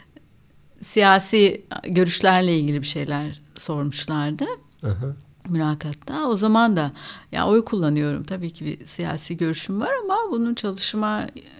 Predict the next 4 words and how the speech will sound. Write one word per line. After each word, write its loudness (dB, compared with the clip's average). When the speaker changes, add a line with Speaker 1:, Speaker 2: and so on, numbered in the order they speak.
Speaker 1:
e, -8
ilişkilerime, -4
performansıma -4
hiç -8